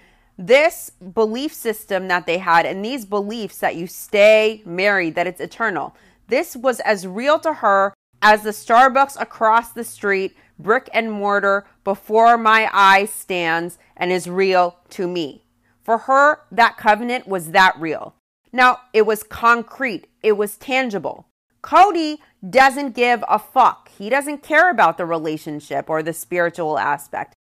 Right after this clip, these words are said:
He doesn't take it seriously. It isn't real for him.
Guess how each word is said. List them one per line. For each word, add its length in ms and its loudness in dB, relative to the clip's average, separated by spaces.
He 240 -6
doesn't 380 -2
take 300 -6
it 160 -8
seriously. 680 -10
It 160 4
isn't 420 0
real 280 -2
for 240 -8
him. 300 -12